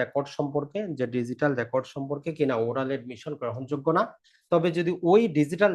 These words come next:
রেকর্ডটাই কি হয়, fact in issue হয় যে এটা অরিজিনাল আর ডুপ্লিকেট, তখন শুধুমাত্র প্রাসঙ্গিক। তেইশ নম্বরে যেটা, তেইশ নম্বরের জেনারেল নিয়মটা মনে রাখবেন আর দুইটা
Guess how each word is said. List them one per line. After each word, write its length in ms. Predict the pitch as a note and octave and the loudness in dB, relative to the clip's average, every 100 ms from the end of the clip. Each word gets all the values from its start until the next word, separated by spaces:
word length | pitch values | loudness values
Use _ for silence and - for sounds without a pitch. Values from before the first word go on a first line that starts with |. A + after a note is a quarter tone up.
| C#3+ | 2
রেকর্ডটাই 500 | C#3+ F#3 F3+ G3+ G3+ G3+ F#3 | 0 -2 2 2 2 0 2
কি 100 | D3+ | 2
হয়, 160 | C3+ C3 A#2 | 4 2 2
fact 180 | D#3+ F3 | -4 0
in 80 | E3+ C#3 | 0 0
issue 220 | - C#3+ | 0 0
হয় 160 | B2+ A#2+ | 0 -2
যে 60 | B2 - | -6 -6
এটা 120 | D3+ D#3+ | 2 2
অরিজিনাল 380 | C3 C3 D3+ D#3+ E3 | 4 2 2 4 4
আর 80 | D3 | 2
ডুপ্লিকেট, 440 | B2 B2 D#3 G#3+ - _ _ - | -2 -6 0 -2 -2 _ _ -6
তখন 220 | D#3+ - E3+ | -6 -2 -4
শুধুমাত্র 400 | - C#3 C#3 C3+ - E3 | -4 -2 -2 -2 -6 -6
প্রাসঙ্গিক। 500 | A#2+ - A#2+ A2 G#2 _ _ _ _ _ _ _ _ _ _ _ _ - | -6 -6 -10 -10 -12 _ _ _ _ _ _ _ _ _ _ _ _ 0
তেইশ 160 | G3 - | 0 4
নম্বরে 240 | F#3+ G#3 G#3+ | 4 6 4
যেটা, 180 | G3 G#3+ G#3+ | 4 2 4
তেইশ 180 | F3+ - | 2 2
নম্বরের 300 | F3 E3+ F3+ D3+ | 2 4 2 2
জেনারেল 340 | D#3 D#3 E3+ F3+ | 2 4 2 2
নিয়মটা 280 | F3+ E3 F3 F3+ | 2 2 0 2
মনে 140 | F3+ D3+ | 2 2
রাখবেন 240 | D3 F#3+ F3 | 0 -2 -2
আর 60 | C3+ | -2
দুইটা 180 | C3+ | 0